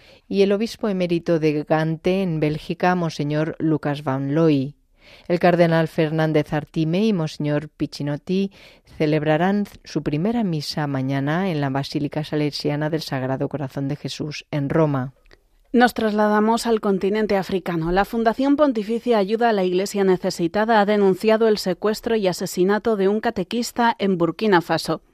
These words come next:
Speaker 2: Se trata de Eduard Jumbaré, de la parroquia de Saatenga, en Fada Gourma.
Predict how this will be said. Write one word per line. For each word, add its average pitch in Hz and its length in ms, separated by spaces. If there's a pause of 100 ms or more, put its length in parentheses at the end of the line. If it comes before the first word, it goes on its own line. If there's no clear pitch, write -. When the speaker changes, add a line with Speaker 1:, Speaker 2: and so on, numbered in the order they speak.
(280)
Speaker 2:
Se 190 180
trata 202 320
de 214 100
Eduard 208 440
Jumbaré, 190 560 (200)
de 190 140
la 190 100
parroquia 220 400
de 233 120
Saatenga, 180 800 (200)
en 175 200
Fada 214 420
Gourma. 151 520